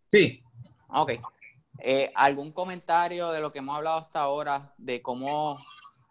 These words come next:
Speaker 2: eh, puede ser riesgoso para un menor de edad, eh, la exposición a la pornografía?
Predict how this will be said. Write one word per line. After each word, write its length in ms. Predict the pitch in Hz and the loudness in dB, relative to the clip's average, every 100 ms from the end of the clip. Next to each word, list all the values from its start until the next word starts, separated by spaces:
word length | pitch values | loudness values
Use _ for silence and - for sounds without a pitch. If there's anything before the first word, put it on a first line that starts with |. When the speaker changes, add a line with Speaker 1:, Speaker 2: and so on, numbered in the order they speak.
| - | -12
Speaker 2:
eh, 140 | 127 123 | -6 -4
puede 240 | 131 131 | -2 -4
ser 160 | 151 147 | -6 -8
riesgoso 480 | 143 131 139 147 | -6 -4 -6 -6
para 160 | 139 135 | -4 -4
un 100 | 131 | -4
menor 260 | 131 135 135 | -6 -6 -4
de 100 | 131 | 0
edad, 340 | 113 127 - _ _ _ | 0 -2 -6 _ _ _
eh, 180 | 120 117 | -2 0
la 80 | 117 | -2
exposición 480 | - 123 123 123 123 | -4 -8 -6 -4 2
a 60 | |
la 100 | 135 | 2
pornografía? 580 | 147 147 147 143 127 107 | 2 0 0 0 -2 -4